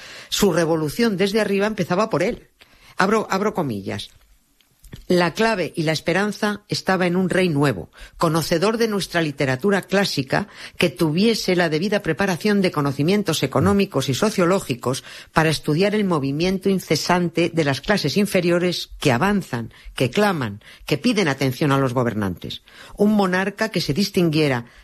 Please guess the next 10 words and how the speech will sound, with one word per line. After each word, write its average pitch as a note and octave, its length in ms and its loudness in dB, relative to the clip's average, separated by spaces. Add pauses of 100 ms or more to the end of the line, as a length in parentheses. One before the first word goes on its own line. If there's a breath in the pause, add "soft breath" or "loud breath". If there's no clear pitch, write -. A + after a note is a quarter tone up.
(140 loud breath)
tanto G#3 400 0
por C3+ 100 0
su - 160 0
virtud G3 440 0
como D3 360 0
por A3+ 160 0
su D#3 200 -4
ciencia G#3 580 0
y E3+ 80 2
valor, D#3+ 480 0